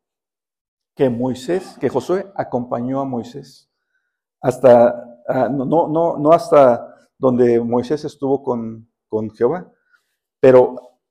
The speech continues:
le acompañó una parte del camino. Entonces ahí vemos cómo, eh, Josué no solamente se entrenaba físicamente, sino que también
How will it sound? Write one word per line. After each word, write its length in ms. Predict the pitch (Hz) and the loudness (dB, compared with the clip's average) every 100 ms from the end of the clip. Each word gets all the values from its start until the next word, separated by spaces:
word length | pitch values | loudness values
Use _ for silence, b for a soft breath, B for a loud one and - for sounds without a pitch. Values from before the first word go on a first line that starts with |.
| _ - | _ -2
le 120 | 127 | 0
acompañó 480 | 120 127 120 113 139 | 0 -2 -4 -4 -4
una 240 | 143 - | -8 -6
parte 300 | 131 127 131 | -6 -6 -6
del 180 | 113 104 | -8 -8
camino. 320 | 110 127 143 _ _ _ _ _ _ _ _ - | -14 -14 -18 _ _ _ _ _ _ _ _ -12
Entonces 320 | 117 196 208 | -6 -6 -4
ahí 100 | 214 | -4
vemos 320 | 202 202 202 | -2 -4 -6
cómo, 600 | 196 175 185 190 - - | -8 -6 -6 -8 -14 -8
eh, 420 | 147 127 120 120 123 - _ _ | 0 2 2 -4 -10 -20 _ _
Josué 500 | 131 - 151 208 226 b b b _ | -6 -2 -2 -2 -8 b b b _
no 100 | 139 | -6
solamente 800 | 139 185 175 147 143 143 165 175 - | -4 -4 -4 -4 -6 -8 -10 -12 -14
se 300 | - 139 123 | -12 -8 -6
entrenaba 960 | 113 113 120 117 123 127 139 170 _ _ | -8 -10 -6 -4 -4 -6 -8 -14 _ _
físicamente, 920 | - 127 - _ - 113 117 120 _ _ _ _ _ _ _ | -10 -10 -12 _ -14 -12 -14 -18 _ _ _ _ _ _ _
sino 400 | - 131 131 127 | -12 -4 -2 -2
que 120 | - | -4
también 1200 | 127 - 127 120 120 120 123 165 311 302 196 _ | -6 -4 -4 -4 -6 -4 -2 -2 -4 -8 -12 _